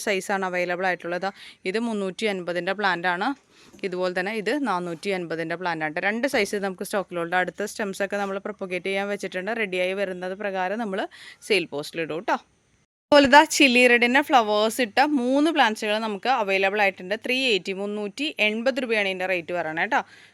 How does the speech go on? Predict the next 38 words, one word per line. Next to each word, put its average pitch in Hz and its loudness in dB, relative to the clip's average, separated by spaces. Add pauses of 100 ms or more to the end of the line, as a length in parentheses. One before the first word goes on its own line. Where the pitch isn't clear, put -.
(160)
ഇതാ 190 -2
നിങ്ങൾക്ക് 185 -6 (100)
കാണാൻ 170 -2
പറ്റും. 226 -6 (380)
ചില്ലി 202 0
റെഡൊക്കെ 208 2 (100)
ബെസ്റ്റ് - -2 (100)
ഹാങ്ങിങ് 214 2
വെറൈറ്റി 190 0
ആണ് 170 -2
ട്ടോ. 185 -10
ഹാങ്ങിങ്ങിൽ 175 -4
വെക്കാൻ 190 -2
പറ്റുന്ന 208 -6 (140)
അടിപൊളി 196 -6
പ്ലാന്റ്സ് 175 -6
ആണ് 170 -8
ഇതാ. 170 -6 (1900)
കണ്ടോ, 180 -4
ചിലതൊക്കെ 208 0
നമ്മളിങ്ങനെ 220 -2
പ്രൂൺ 226 0 (120)
ചെയ്ത് 202 0
കൊടുത്തിട്ടുണ്ട്. 185 -6
ഇതാ 180 0
കണ്ടോ, 156 -6 (840)
ഈ 220 -2
ഒരു 214 0
സൈസൊക്കെ 190 -2
ആയിട്ടാണ് 196 0
പ്ലാന്റ്സ് 185 -2
നിൽക്കുന്നത്. 175 -6 (160)
സൈസുകൾ 185 0 (140)
കൃത്യമായിട്ട് 208 -2
കാണാം 175 0
ട്ടോ. 190 -2
അതിന് 180 -6
ശേഷം 196 -8